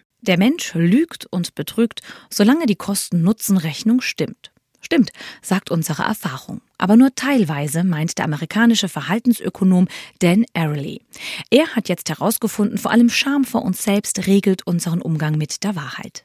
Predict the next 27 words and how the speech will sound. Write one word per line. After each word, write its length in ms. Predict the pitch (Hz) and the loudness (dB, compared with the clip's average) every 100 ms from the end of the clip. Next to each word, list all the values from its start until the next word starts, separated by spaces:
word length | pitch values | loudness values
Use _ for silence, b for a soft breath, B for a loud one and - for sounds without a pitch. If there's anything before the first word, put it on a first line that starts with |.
| _ | _
Damit 320 | - 160 220 | -4 0 0
ist 180 | - - | -2 0
gemeint, 340 | 202 185 190 B B B B | 4 6 4 B B B B
jeder 240 | - 247 220 | 2 6 8
Mensch 240 | 233 302 B B B | 6 4 B B B
sieht 300 | - 320 - | -4 -4 0
sich 180 | 269 - | -2 0
in 140 | 185 | 0
der 160 | 160 151 | 2 2
Regel 300 | 190 196 190 | 2 2 0
als 340 | 165 160 - - | -2 -6 -10 -2
einigermaßen 640 | - 311 214 170 160 - - - | 2 4 4 4 0 -2 -4 2
ehrlichen 460 | 175 165 - 226 | 2 2 4 6
Menschen 380 | 220 156 - - | 6 4 -4 -6
an. 160 | - - B B B B B | -8 -12 B B B B B
Diese 320 | 190 170 160 | -2 0 -2
eigene 380 | - 175 254 214 | -2 0 4 6
Linie 520 | 160 175 233 269 269 | 6 4 6 6 4
weicht 460 | 185 165 226 - - | 2 -2 -2 -4 -4
er 160 | 208 - | -2 0
auch 240 | - - | -2 -4
mal 200 | 170 196 | -8 -8
auf, 340 | - 285 349 - | -2 0 0 0
aber 200 | 208 202 | 2 6
nur 180 | 196 180 | 6 4
so 260 | 185 277 | 4 4
weit, 220 | 269 262 | 6 4